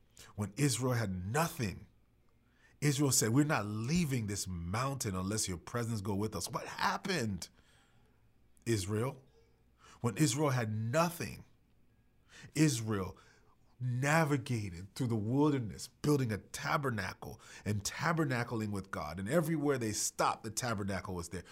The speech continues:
When Israel had nothing, they watched for the cloud and followed the cloud. When Israel had nothing, they depended entirely on the voice of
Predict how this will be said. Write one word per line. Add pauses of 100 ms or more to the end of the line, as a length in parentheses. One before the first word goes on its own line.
(140)
When
Israel
had
nothing, (460)
they
watched
for
the
cloud
and
followed
the
cloud.
When
Israel
had
nothing, (760)
they
depended
entirely (300)
on
the
voice
of